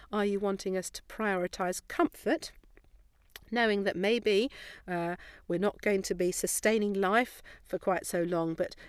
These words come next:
priority is the comfort there?" Or sort of, are you anywhere between those two? And you can see that sort of line, uh, that white line going between those two areas of lilac,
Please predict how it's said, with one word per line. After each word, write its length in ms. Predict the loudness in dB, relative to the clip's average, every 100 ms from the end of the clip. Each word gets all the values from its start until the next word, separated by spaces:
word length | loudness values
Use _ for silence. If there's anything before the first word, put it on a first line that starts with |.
| -20 -8
priority 640 | 0 2 2 0 0 -2
is 240 | -2 -4 -8
the 80 |
comfort 500 | -10 -8 -10 -10 -12 -8
there?" 400 | -10 -8 -8 -10 -14 -20 -20 -10 0
Or 260 | 4 4
sort 240 | 2 -2 0
of, 100 | 2
are 140 | 2
you 160 | 2 -2
anywhere 680 | 0 0 0 2 2 4 2 -4 -16
between 460 | -10 -4 0 2 0
those 240 | -2 -4
two? 180 | -2 -2
And 100 | 0
you 80 | -2
can 140 | -6
see 200 | -6 -4 -2
that 180 | -4
sort 220 | -6 -8 -8
of 100 | -8
line, 580 | -4 -4 -2 -2 -4 -6 -12 -16 -8
uh, 60 |
that 180 | -8 -6
white 260 | -4 -4 -2
line 260 | -4 -4
going 280 | -2 -2 -2
between 440 | -6 -4 0 0
those 180 | 0 -4
two 240 | -4 -4 -2
areas 420 | -2 -4 -4 -6
of 180 | -8 -6
lilac, 520 | -4 -2 -4 -4